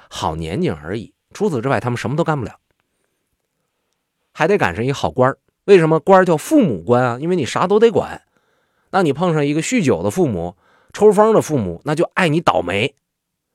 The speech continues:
你说你有啥招儿？你找上边的这个领导，你去弹劾他，你算干嘛的呀？那在这种情况之下，你摊上个什么样的官儿，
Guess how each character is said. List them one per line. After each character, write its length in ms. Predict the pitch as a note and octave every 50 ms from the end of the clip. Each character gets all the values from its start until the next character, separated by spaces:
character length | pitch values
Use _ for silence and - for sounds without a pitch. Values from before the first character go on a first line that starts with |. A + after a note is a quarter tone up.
| _ _ _ _
你 100 | - D3+
说 120 | C#3+ E3+ F3
你 200 | D#3+ D#3+ D#3+ D#3
有 140 | C#3 B2 A2
啥 160 | - B2 B2+
招 80 | B2+ A#2+
儿？ 160 | A#2+ A2+ - _ _ _ _ _ _ _ _ _ _ _
你 180 | A2+ B2 D3 C#3+
找 400 | - - - F#2+ F2+ F2+ - _ _ _ _ _ _ _ _ _
上 280 | - - - E3 C#3+ B2+
边 160 | B2 B2 B2
的 100 | A#2+ A#2
这 120 | G#2+ A#2 A2+
个 80 | A2
领 140 | G#2 A2+ B2
导， 160 | A2+ G#2+ A2
你 100 | A2 F#2+
去 120 | F#2+ A2+ G#2+
弹 200 | - - G2+ G#2+
劾 120 | G#2+ F2+
他， 120 | F2+ F#2+ F2 -
你 120 | G#2 G#2+
算 140 | G2 C3 B2+
干 100 | C3+ A#2+
嘛 180 | G2 D#2 D#2+
的 80 | F2 F#2
呀？ 80 | F2 - _ _ _ _ _ _ _ _ _ _ _ _ _ _ _ _ _ _ _ _ _ _ _ _ _ _ _ _ _ _ _ _ _ _ _ -
那 100 | - G#3
在 100 | G#3+ A3
这 160 | G#3+ C4 B3+
种 140 | F#3+ E3 C3+
情 180 | - C3 C#3+ D3
况 160 | D3+ C#3+ B2+
之 140 | C#3 C#3 B2
下， 200 | C#3 A#2+ - _
你 160 | - A2+ A#2 A2
摊 260 | - - F3+ E3+ F3
上 100 | F3 D#3+
个 80 | C#3
什 140 | B2 - B2
么 60 | C#3+
样 120 | E3 D#3+ C#3
的 60 | A#2
官 180 | G#2+ D#3 D3+ D#3
儿， 80 | -